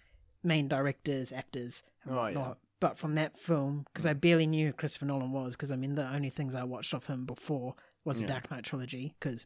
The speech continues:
Speaker 1: Batman.
Speaker 2: Yeah.
Speaker 1: And then once I watched Interstellar, I went back, watched Inception, Dunkirk as well, and then I watched Memento, Prestige.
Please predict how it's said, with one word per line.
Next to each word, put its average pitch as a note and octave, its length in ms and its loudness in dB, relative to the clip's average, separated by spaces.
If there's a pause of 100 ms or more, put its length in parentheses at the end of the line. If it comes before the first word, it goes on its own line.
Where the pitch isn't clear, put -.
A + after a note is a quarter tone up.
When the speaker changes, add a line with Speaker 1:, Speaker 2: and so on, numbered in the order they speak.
Speaker 1:
Batman. A2+ 360 -10 (160)
Speaker 2:
Yeah. F#2+ 340 -2 (160)
Speaker 1:
And E3 120 4
then D#3 280 6
once D#3+ 200 4
I D#3+ 40 6
watched D3 200 4
Interstellar, C#3 560 0
I B2 160 -2
went C3 240 -2
back, C3 320 -4
watched C#3+ 180 0
Inception, C#3+ 760 0 (180)
Dunkirk C#3+ 600 -2 (500)
as C3+ 180 -4
well, C#3+ 260 2
and C#3 120 -2
then C#3+ 80 2
I C#3 60 0
watched B2+ 220 -4
Memento, C#3+ 520 0
Prestige. C#3 600 -4